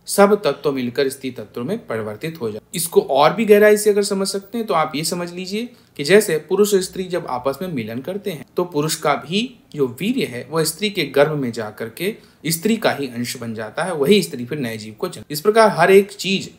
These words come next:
स्त्री में ही परिवर्तित हो जाती है, वही स्त्री जनन का कार्य करती है, इसीलिए वह जननी है, माता है और पूज्यनी। अब आगे बढ़ते हैं। आपने पूछा है और यह कंट्रोवर्शियल प्रश्न भी है और मूर्ख लोग ज्यादातर इस तरह के प्रश्न करते भी हैं, तो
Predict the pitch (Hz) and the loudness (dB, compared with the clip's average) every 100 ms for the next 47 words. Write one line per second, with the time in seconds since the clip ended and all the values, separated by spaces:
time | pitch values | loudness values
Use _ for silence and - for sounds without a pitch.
0 | _ _ 151 165 220 226 185 160 170 123 | _ _ -8 -4 0 2 2 0 0 -2
1 | 117 110 143 147 156 151 151 156 131 165 | -2 -4 -2 -2 0 -2 -4 -6 -2 -2
2 | 165 - 160 196 - _ 139 135 143 147 | -2 -6 -8 -10 -14 _ -4 -2 -2 -4
3 | 139 - 117 160 165 165 175 175 131 139 | -6 -6 -4 -2 -2 -4 -6 -6 -6 -4
4 | 139 120 123 120 123 131 196 190 196 196 | -6 -6 -8 -10 -8 -2 0 2 2 0
5 | _ - 117 110 160 175 208 226 - - | _ -8 -8 -2 2 4 2 0 -12 2
6 | 151 - 151 147 123 113 - 202 214 190 | 4 4 -4 -6 -6 -10 0 4 6 6
7 | 196 165 151 196 190 165 185 170 135 - | 4 2 -2 -2 -4 -4 -8 -6 -6 -6
8 | 156 185 269 - 147 165 170 190 - 143 | -6 -6 -8 0 2 2 0 0 -2 -4
9 | 143 190 160 143 202 202 151 - 151 135 | 0 0 2 2 4 4 0 -4 -6 -8
10 | 113 120 185 262 147 143 - - 143 160 | -8 -8 -10 -2 2 2 0 -8 -2 2
11 | 196 180 165 170 147 151 151 151 156 151 | 4 2 0 0 0 0 -2 -4 -4 -4
12 | 151 - 131 165 - 107 - 156 165 170 | -6 -10 -10 -10 -8 -8 -4 -4 -2 -2
13 | 185 - - 214 233 - | -4 -6 6 6 6 0